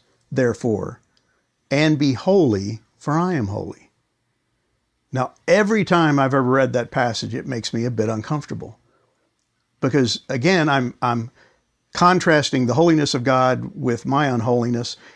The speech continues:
and, and realizing that God is calling me to be holy, for he is holy, as he is holy. And that's a high order. He also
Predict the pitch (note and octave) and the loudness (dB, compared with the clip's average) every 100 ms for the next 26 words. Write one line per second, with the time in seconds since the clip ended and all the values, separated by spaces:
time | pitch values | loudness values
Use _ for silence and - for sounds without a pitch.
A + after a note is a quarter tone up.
0 | - C3 A#2 - A#2+ A#2+ D3 D3+ C3+ A2+ | -6 -2 -2 -2 -4 0 4 4 4 2
1 | B2 A2 C#3 C#3+ C3+ - - D3+ C#3+ C3 | -2 -2 0 2 0 -4 0 2 2 0
2 | A#2 C3 A#2+ B2+ - E3 C#3+ A#2+ G#2+ - | 0 -2 0 -2 2 2 4 2 -2 -16
3 | _ _ _ - C3+ E3+ F#3 C3 A#2+ G2+ | _ _ _ -2 0 2 2 2 0 -4
4 | G2 F2+ - D3+ F3+ D3 A2+ G2+ A2+ A2 | -4 -10 -2 0 0 0 -2 -2 -6 -8
5 | - - _ _ _ _ _ _ _ B2+ | -12 -16 _ _ _ _ _ _ _ -6
6 | D3+ D#3 C3 D#3+ D3+ C#3+ E3+ - - _ | -4 -2 0 2 2 2 0 -2 -14 _
7 | _ _ _ _ _ _ _ - D#3 F#3 | _ _ _ _ _ _ _ 2 6 6
8 | G3 D3 C3 B2+ | 4 4 4 0